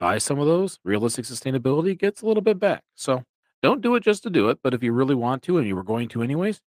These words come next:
use the link. But anyways, what you may not know is Anchor, the hosting site that we used, was bought by Spotify, and they've decided that Realistic Sustainability has a large enough fan base to receive ads. One thing I don't like is they want it in the middle of the show.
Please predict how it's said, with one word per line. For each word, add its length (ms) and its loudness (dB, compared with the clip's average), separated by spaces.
use 160 2
the 140 0
link. 340 -2
But 80 4
anyways, 600 -2
what 260 2
you 80 2
may 180 -2
not 220 -2
know 340 -12
is 320 -4
Anchor, 500 -4
the 120 2
hosting 340 -4
site 280 -4
that 100 0
we 160 -2
used, 500 0
was 120 -4
bought 340 -4
by 80 -10
Spotify, 640 -4
and 120 0
they've 220 4
decided 480 0
that 340 0
Realistic 500 -6
Sustainability 800 0
has 200 2
a 40 -2
large 380 -6
enough 200 -2
fan 280 -10
base 380 0
to 80 0
receive 400 4
ads. 500 -2
One 180 0
thing 140 -2
I 140 -2
don't 280 0
like 360 -4
is 140 -4
they 100 0
want 260 2
it 80 -2
in 60 -6
the 60 -2
middle 200 2
of 80 -2
the 60 -4
show. 480 -2